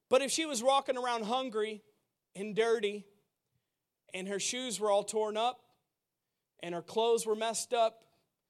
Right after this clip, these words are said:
and she looked sad, she looked depressed,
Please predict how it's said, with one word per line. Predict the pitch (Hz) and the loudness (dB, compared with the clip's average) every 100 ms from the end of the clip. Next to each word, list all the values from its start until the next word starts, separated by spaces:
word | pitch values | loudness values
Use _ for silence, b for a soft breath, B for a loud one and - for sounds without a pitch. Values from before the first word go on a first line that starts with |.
| _ _ _ _ _ _ _ _ _ _ _ _ _ _ _ _ _ - | _ _ _ _ _ _ _ _ _ _ _ _ _ _ _ _ _ -16
and | 175 | -4
she | - 233 214 | -2 -2 0
looked | 214 208 | 0 0
sad, | - 233 214 233 226 - - | 0 0 0 0 -2 -6 -14
she | - | -6
looked | 226 214 | -6 -6
depressed, | 190 - 214 220 214 - - | -10 -8 -2 -2 -2 -10 -14